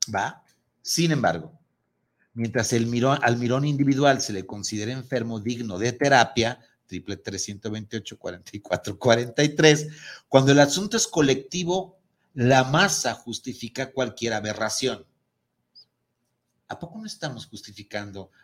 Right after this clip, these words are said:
eh, la masa la aberración que tenemos por gobierno? Ay, discúlpame, Israel, ya te voy a meter en broncas, pero,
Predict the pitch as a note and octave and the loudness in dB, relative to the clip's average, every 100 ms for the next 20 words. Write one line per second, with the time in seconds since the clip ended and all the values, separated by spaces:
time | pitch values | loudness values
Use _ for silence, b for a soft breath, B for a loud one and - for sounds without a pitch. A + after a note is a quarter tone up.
0 | _ A2 G#2+ G2+ - G#2 G#2 G#2 G#2 G#2 | _ -12 -10 -10 -10 -10 -8 -8 -10 -10
1 | F#2+ F#2 F#2 F2 G2 F2 - F2+ F2 E2+ | -12 -12 -12 -12 -12 -16 -18 -16 -18 -20
2 | E2 - E2 D#2+ D#2 - _ - _ _ | -20 -20 -20 -18 -18 -18 _ -20 _ _
3 | A2 C#3 E3+ F3+ E3 - B B B D3+ | -2 0 2 2 0 -2 B B B 0
4 | - F#3+ G3 G#3+ F#3+ F3 D3+ C3+ D3+ D#3+ | 2 2 6 6 8 6 8 8 10 10
5 | F3+ E3+ E3+ E3+ F3+ E3 D#3 D#3+ E3 D3+ | 10 10 8 8 8 6 6 8 8 6
6 | D3+ D#3 C#3 - - B2+ B2 A#2 G#2+ | 4 2 -2 -6 -2 0 2 0 -4